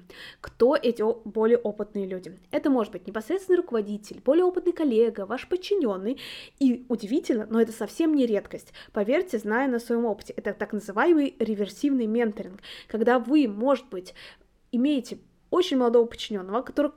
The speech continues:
круто разбирается в какой-то технологии, которую вы абсолютно не знаете, и он или она вас этой технологии обучает, а вы, в свою очередь, обучаете каким-то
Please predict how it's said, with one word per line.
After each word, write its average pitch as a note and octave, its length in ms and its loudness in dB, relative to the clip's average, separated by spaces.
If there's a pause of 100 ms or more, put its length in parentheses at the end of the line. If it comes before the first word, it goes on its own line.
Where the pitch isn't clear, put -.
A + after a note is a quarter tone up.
круто D#4+ 420 6
разбирается A3 720 2
в - 60 -20
какой-то A#3 340 0
технологии, B3 460 -4
которую A3 240 -6
вы A3 60 0
абсолютно C4 600 0
не G3+ 160 -4
знаете, F4+ 460 -2 (320)
и C4 80 -4 (100)
он C#4 220 6
или G#3 100 2
она C4+ 380 0 (120)
вас A3+ 220 2
этой G3+ 180 -10
технологии C#4+ 460 -4
обучает, G3+ 540 -6
а G3+ 100 -4
вы, D#4+ 140 6
в F#4+ 40 2
свою F4+ 200 4
очередь, D#4+ 360 0
обучаете A3+ 600 -2
каким-то C4+ 440 -4